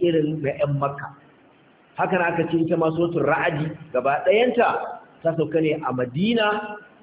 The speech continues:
amma tana mu'amalantar mutane irin mu'amalar da aka yi musu a Makka. To, haka nan sai ya ce,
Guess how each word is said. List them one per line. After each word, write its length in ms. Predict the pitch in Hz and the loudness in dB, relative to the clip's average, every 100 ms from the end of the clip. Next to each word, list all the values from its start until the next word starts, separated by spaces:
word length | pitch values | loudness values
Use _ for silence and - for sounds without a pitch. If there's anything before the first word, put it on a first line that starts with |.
| - | -4
amma 460 | 139 147 165 165 160 | 0 2 2 2 2
tana 480 | 196 180 151 113 139 | 2 2 0 -4 -6
mu'amalantar 880 | 147 156 147 147 156 202 208 190 160 | -6 -2 -2 2 4 4 4 2 2
mutane 720 | 196 202 170 202 226 220 - - - | 2 2 4 4 4 0 -8 -12 -2
irin 180 | 180 165 | 0 2
mu'amalar 400 | 147 156 170 160 | 2 2 2 2
da 100 | 135 | 2
aka 100 | 151 156 | -2 -2
yi 60 | |
musu 160 | 127 127 | -2 -2
a 80 | 101 | -6
Makka. 220 | 110 - - - - _ _ _ _ _ _ | -8 -16 -20 -20 -20 _ _ _ _ _ _
To, 80 | 139 | -2
haka 240 | 170 226 | 0 2
nan 140 | 208 196 | 4 4
sai 80 | 196 | 4
ya 160 | 202 - | 2 2
ce, 160 | 196 | 0